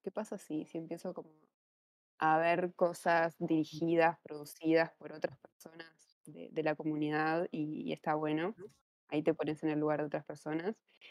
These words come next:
Y después hay uno de Dialoguemos, que ahí es donde se pica, <laughs> que donde tra-, traemos cosas para cuestionarnos y se dan diálogos. Em, y después uno de Acción, que es como una invitación a, a todas aquellas personas que quieran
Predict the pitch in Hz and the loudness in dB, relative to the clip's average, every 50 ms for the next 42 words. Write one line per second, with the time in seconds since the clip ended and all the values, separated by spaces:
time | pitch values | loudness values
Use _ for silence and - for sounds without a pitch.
0 | - _ _ 170 175 - 208 226 240 226 226 233 233 220 196 175 170 170 165 165 | -20 _ _ -2 0 0 4 6 6 8 8 8 8 8 8 8 8 6 6 6
1 | 165 160 165 180 190 202 208 214 226 254 254 - _ _ - - 156 156 156 165 | 4 6 6 6 6 6 2 0 -4 -8 -12 -16 _ _ -16 -8 -2 0 2 2
2 | 175 180 185 170 156 147 - 156 147 - 165 156 - 185 185 - - - - - | 2 0 -4 -10 -10 -12 -12 -12 -4 -4 -4 0 2 0 0 0 -4 -12 -14 -6
3 | 185 190 165 175 - _ _ _ - _ _ _ _ _ _ - 190 175 170 170 | -4 -4 -6 -6 -12 _ _ _ -20 _ _ _ _ _ _ -6 -4 -4 -2 -2
4 | 165 165 170 170 165 160 156 156 180 175 175 185 185 - - 180 175 180 180 202 | -2 -4 -4 -4 -4 -4 -2 2 6 6 6 6 6 4 6 8 8 8 8 6
5 | 220 - - 185 185 208 196 - 196 170 165 156 - - _ _ - - 160 165 | 4 4 2 2 2 2 2 2 2 2 2 -2 -6 -14 _ _ -18 -12 -10 -10
6 | 170 180 190 202 196 - 165 - - 160 156 160 156 160 165 165 165 165 170 175 | -10 -10 -12 -20 -20 -20 -20 -20 -20 -12 -10 -10 -10 -4 0 2 2 2 2 0
7 | 180 185 185 196 196 208 233 240 - - _ _ _ _ _ _ _ _ _ _ | 0 0 0 0 -2 -2 -4 -6 -8 -14 _ _ _ _ _ _ _ _ _ _
8 | - 165 160 160 160 160 151 147 151 151 151 156 156 135 _ _ _ _ _ _ | -2 -2 0 0 -2 -4 -6 -8 -10 -10 -12 -14 -18 -20 _ _ _ _ _ _
9 | _ - 190 185 175 175 - - 214 220 - 247 240 240 226 190 175 165 - - | _ 2 4 4 4 4 4 0 -2 0 2 4 4 6 6 6 4 2 -2 0
10 | - 214 196 196 190 190 185 - _ - 175 170 - - 196 196 196 185 180 170 | 4 6 6 6 6 2 -2 -8 _ -6 -6 -6 -4 -4 -2 0 2 2 2 2
11 | 165 165 165 170 165 - - 180 180 190 202 190 180 175 175 180 - _ _ - | 2 0 0 -2 -2 0 0 2 2 4 2 0 0 -2 -6 -12 -14 _ _ -14
12 | - - - 175 - _ - 185 180 _ 190 - - 190 - _ _ _ _ 180 | -14 -14 -14 -16 -20 _ -20 -20 -16 _ -16 -16 -16 -20 -20 _ _ _ _ -6
13 | 175 180 180 - 170 156 - 175 180 170 170 165 160 | -6 -6 -4 -4 -6 -2 -2 0 2 2 0 0 -4